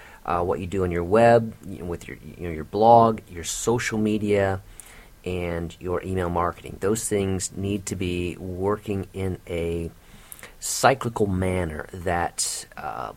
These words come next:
is, you're producing great content on your website, you're sharing that on social media as part of your social media strategy, you're engaging with people,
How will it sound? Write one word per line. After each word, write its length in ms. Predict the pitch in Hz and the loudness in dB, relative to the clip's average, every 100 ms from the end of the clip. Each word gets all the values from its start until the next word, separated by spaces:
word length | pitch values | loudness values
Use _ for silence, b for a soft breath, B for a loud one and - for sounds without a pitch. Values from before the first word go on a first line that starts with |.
| - | -10
is, 840 | 90 87 87 87 82 - - - - | -4 -2 -2 -4 -6 -6 -6 -6 -6
you're 120 | 87 | -8
producing 420 | 92 107 110 87 | -4 -2 0 -2
great 320 | 90 95 117 | 0 2 2
content 680 | - - 127 120 - 117 117 B B B B - | 0 2 2 2 2 2 0 B B B B -6
on 160 | 95 82 | -4 -2
your 100 | 80 | 0
website, 680 | 107 120 - 113 107 107 - B B B - | 4 4 4 2 4 2 -2 B B B -12
you're 360 | 95 90 87 85 | -2 2 2 2
sharing 460 | - - 127 123 | 0 2 2 4
that 100 | 117 | 2
on 80 | 110 | 2
social 400 | - 110 107 101 | 2 2 2 0
media 500 | 101 98 95 92 85 | 0 0 2 2 0
as 180 | 65 82 | -4 -8
part 280 | - 110 104 | -2 -2 0
of 40 | |
your 80 | 90 | -2
social 340 | - 104 92 | -2 -2 -2
media 440 | 95 92 90 87 78 | -2 0 0 0 -2
strategy, 600 | - - 113 110 101 98 | -2 2 4 4 2 -2
you're 200 | 87 82 | -2 -4
engaging 560 | 82 110 117 113 107 | -2 2 2 2 0
with 160 | 101 - | 0 -2
people, 540 | - 104 104 101 95 | -6 -4 2 2 2